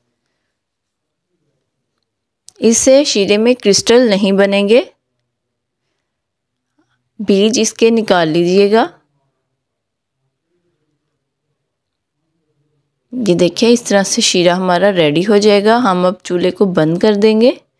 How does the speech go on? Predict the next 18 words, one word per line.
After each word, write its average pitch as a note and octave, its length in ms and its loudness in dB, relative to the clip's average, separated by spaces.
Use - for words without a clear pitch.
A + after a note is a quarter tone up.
और F#3 120 0
इसको F#3+ 240 -2
साइड D#3 320 -2
पे D3+ 160 -4
रख - 160 -6
देंगे। - 360 -8
अब G#3+ 160 -2
हमने B3+ 320 2
एक A3+ 340 0
बाउल F3 240 2
ले G#3 180 4
लेना G#3+ 280 2
है, B3 300 -2
उसमें A3 240 -2
हम A#3+ 240 4
डालेंगे F#3 440 0
एक F#3+ 320 -4
कप G#3+ 300 -2